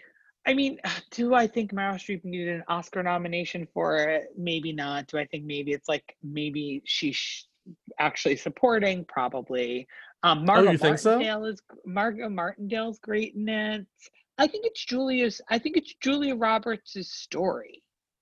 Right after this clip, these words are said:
Speaker 2: Mm-hmm.
Speaker 1: um, for the most part. Um, but it, that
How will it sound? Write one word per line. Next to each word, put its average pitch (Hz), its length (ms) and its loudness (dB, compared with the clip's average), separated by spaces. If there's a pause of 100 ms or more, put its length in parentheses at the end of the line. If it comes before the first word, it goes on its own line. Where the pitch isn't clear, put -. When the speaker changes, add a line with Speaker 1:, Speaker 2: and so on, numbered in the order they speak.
(180)
Speaker 2:
Mm-hmm. 135 280 6
Speaker 1:
um, 113 180 -6 (280)
for 202 160 -4
the 170 100 2
most 151 300 -4
part. 156 400 -4 (200)
Um, 170 320 -2 (360)
but 196 280 6 (600)
it, 208 360 0
that - 260 4